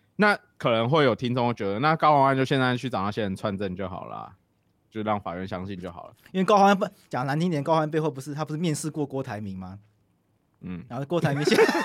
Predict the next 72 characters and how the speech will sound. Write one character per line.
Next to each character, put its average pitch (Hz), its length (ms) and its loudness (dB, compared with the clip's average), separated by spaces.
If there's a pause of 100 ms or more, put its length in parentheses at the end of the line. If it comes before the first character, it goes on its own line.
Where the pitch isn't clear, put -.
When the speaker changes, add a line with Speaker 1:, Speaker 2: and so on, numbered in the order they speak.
(160)
Speaker 2:
<laughs> - 360 -12
那 277 120 6 (160)
我 214 100 6
现 349 140 6
在 349 100 6
是 381 60 8
乱 339 220 8
讲 175 180 4
的 180 80 6
哦。 190 180 6
我 165 80 2
现 294 160 6
在， 262 220 -2
我 185 80 0
现 277 140 6
在 277 80 2
从， 226 240 0
从 196 360 0
现 220 200 2
在 214 100 6
开 202 160 4
始 170 80 0
全 151 160 -4
部 156 80 -4
是 160 60 -4
乱 156 200 2
讲 90 220 -12
的。 85 80 -16
就 143 160 -6
我， 120 160 -4
我 117 80 -10
现 175 100 -2
在 175 60 2
是 170 60 0
假 131 220 -4
设， 117 200 -4
Speaker 1:
嗯。 98 60 -20 (260)
Speaker 2:
就 170 140 -2
高， 165 220 -2
高 196 120 8
虹 180 60 4
安 160 100 4
不 156 60 -2
是 165 80 0
面 175 120 4
试 165 140 -2
过 151 140 2
郭 139 120 0
台 127 140 -2
铭 101 160 -6
吗？ 98 160 -8
假 117 80 -8
设 170 80 -6
郭 180 180 -2
爸 170 140 4
爸 113 160 -2
愿 143 160 -2
意 135 60 -6
出 147 160 -8
手 95 160 -12
救 123 180 -4
援， 104 220 -8
一 143 60 -8
个 143 100 -4
人 113 120 -4
砸 98 200 -10
重 131 240 -6
金 123 180 -8
一 127 60 -6
千 120 240 -6
万。 110 180 -4 (420)
Speaker 1:
嗯。 90 280 -8